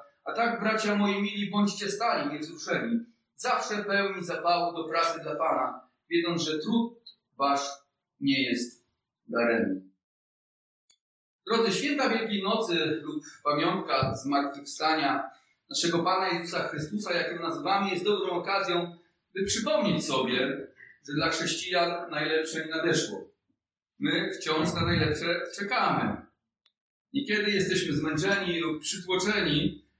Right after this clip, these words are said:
problemami, codziennością oraz wyzwaniami, które jeszcze przed nami stoją.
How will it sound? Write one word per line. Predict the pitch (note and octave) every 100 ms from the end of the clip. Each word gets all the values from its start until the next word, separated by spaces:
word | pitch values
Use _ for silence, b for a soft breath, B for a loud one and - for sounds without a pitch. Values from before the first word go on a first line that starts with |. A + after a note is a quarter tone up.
| _
problemami, | E3+ E3 D#3 E3+ F3+ F#3 F3 D3+ D3+ -
codziennością | D3+ C#3+ D3+ D#3+ F3+ - F3 E3+
oraz | D#3+ D#3 D#3+
wyzwaniami, | F3 E3+ F3 F3+ F#3+ F#3
które | F3 F3+
jeszcze | F3 F#3
przed | F3 E3+
nami | F3 E3 -
stoją. | - E3+ D#3 C#3 C#3 C#3